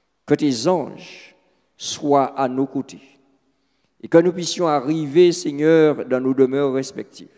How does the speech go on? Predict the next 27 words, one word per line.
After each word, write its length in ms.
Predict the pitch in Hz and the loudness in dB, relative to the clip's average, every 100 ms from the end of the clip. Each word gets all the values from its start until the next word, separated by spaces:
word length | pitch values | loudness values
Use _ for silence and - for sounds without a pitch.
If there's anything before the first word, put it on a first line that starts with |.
| _ _ _ _ _ _ _ _ _ | _ _ _ _ _ _ _ _ _
Que 120 | - | 2
nous 100 | 170 | 2
puissions 380 | 165 170 - 190 | 0 -4 -2 0
nous 280 | 175 139 127 | 0 0 0
endormir 1000 | 160 160 131 131 190 202 147 101 - 95 | 4 4 4 0 -2 -2 -2 -8 -14 -8
dans 160 | 120 127 | -6 -6
tes 180 | 139 117 | -6 -8
bras 260 | 113 120 | -6 -6
d'amour 400 | 113 107 107 98 - _ _ _ _ _ _ _ | -6 -8 -10 -14 -18 _ _ _ _ _ _ _
et 120 | 175 | 4
nous 160 | 180 165 | 6 2
réveiller 560 | - 185 185 190 202 190 | 4 4 6 4 2 0
demain 360 | 160 180 185 | 2 2 2
matin, 360 | 185 170 254 - - _ _ _ _ _ _ _ _ _ _ _ | 0 -4 -8 -14 -18 _ _ _ _ _ _ _ _ _ _ _
aller 720 | 170 165 165 196 208 202 190 - - - - _ _ - | 4 4 6 8 8 8 6 0 -16 -20 -20 _ _ -14
chercher 640 | - 196 185 - - 214 | -6 -2 -2 -4 -2 0
notre 300 | 175 - 156 | 0 0 -2
câlin 460 | 156 151 147 156 156 | -2 -4 -4 -4 -6
du 140 | 151 | -4
matin 360 | 156 139 - - _ _ _ _ _ _ | -2 -4 -6 -16 _ _ _ _ _ _
au 120 | 143 | 2
travers 460 | 127 151 139 139 143 | 2 2 4 4 4
de 100 | 135 | 4
notre 260 | 127 123 123 | 0 -2 -4
connexion 760 | - 156 139 - - 147 139 | 0 0 0 -6 -12 -10 -8
avec 280 | 135 131 - | -6 -10 -14
toi 280 | - - | -20 -20